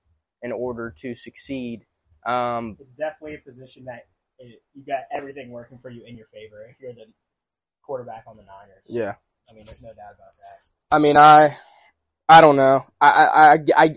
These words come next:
Speaker 1: I completely get the top fifty. I mean, he's eight and oh in his last eight regular season games. Like,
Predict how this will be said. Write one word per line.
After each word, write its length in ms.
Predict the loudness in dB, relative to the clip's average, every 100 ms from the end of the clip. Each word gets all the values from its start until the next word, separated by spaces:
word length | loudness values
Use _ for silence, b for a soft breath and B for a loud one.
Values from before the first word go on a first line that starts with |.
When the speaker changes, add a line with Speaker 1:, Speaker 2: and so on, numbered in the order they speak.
| -4
Speaker 1:
I 60 |
completely 560 | -4 -8 2 4 4 0
get 400 | 0 0 0 -4
the 80 | -10
top 220 | -2 -2
fifty. 160 | -4 -12
I 40 | -12
mean, 120 | -10
he's 160 | -8
eight 180 | -6 -8
and 80 | -8
oh 180 | -6 -6
in 80 | -8
his 120 | -10
last 260 | -8 -8 -12
eight 160 | -14
regular 220 | -14 -16
season 260 | -18 -20 -20
games. 300 | -16 -16 -14 -10
Like, 300 | -12 -12